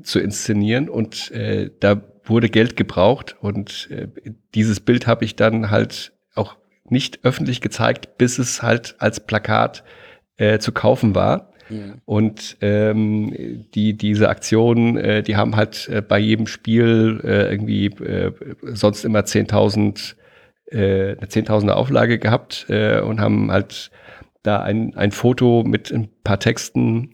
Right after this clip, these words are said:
Speaker 1: entsprechend vermarktet, ähm, um halt, äh, Gelder für diese, äh, Fanaktion zu generieren. Und da haben sie dann halt schon ein paar mehr gedruckt, aber es war halt trotzdem die einzige Ausgabe, die halt ausverkauft war.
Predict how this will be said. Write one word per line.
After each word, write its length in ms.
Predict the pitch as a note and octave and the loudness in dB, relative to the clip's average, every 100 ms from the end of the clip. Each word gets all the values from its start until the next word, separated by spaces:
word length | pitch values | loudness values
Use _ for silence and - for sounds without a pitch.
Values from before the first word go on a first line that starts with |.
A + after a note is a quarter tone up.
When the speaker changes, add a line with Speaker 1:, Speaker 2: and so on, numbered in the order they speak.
| - | -8
Speaker 1:
entsprechend 480 | - - A2 C3 | -6 -2 -2 -2
vermarktet, 640 | A#2+ A#2 A2+ A#2 - D#3 _ _ - _ _ _ - | -2 0 0 -2 -6 -10 _ _ -20 _ _ _ -6
ähm, 340 | A2+ G#2+ G#2+ G#2 | 2 4 2 2
um 180 | A2+ | 2
halt, 300 | A2 G#2+ - | 2 2 -2
äh, 200 | - G#2 | -2 0
Gelder 360 | G2 G2+ G#2+ G2+ | 2 2 2 2
für 160 | - G2 | 2 -2
diese, 400 | G2 G2+ G2 F#2+ | -2 0 0 0
äh, 320 | - E2 F#2 | -2 -4 -2
Fanaktion 760 | - A#2 C2+ - A#2+ A#2+ C#3 _ - | -2 -2 -4 -2 -2 0 -4 _ -10
zu 140 | - | -8
generieren. 560 | B2 B2+ A#2+ B2 B2+ D3+ - - - - _ | -4 2 2 4 0 0 -8 -20 -20 -20 _
Und 160 | A2+ | 0
da 120 | G#2 G#2 | 2 4
haben 120 | A#2+ | 4
sie 80 | B2 | 4
dann 200 | A#2 A2+ | 4 2
halt 120 | A2+ | 0
schon 180 | A#2 A2+ | 0 0
ein 60 | |
paar 140 | - G#2+ | 2 4
mehr 220 | A2 A#2 | 4 4
gedruckt, 400 | A2+ - A#2 - | 2 2 0 0
aber 160 | G2 G2+ | 0 2
es 100 | G2+ | 2
war 140 | G2+ | 0
halt 120 | F#2+ | 0
trotzdem 280 | - G#2+ - | 0 -2 0
die 100 | G#2 | 0
einzige 360 | F#2+ G2 G2 - | 0 0 -2 -2
Ausgabe, 500 | - - G2 F#2+ F2+ | -4 -2 0 0 0
die 220 | F#2+ F#2 | -2 -4
halt 140 | F#2 | -4
ausverkauft 540 | - F#2 - - - - | -6 -8 -8 -8 -10 -10
war. 200 | D#2+ | -12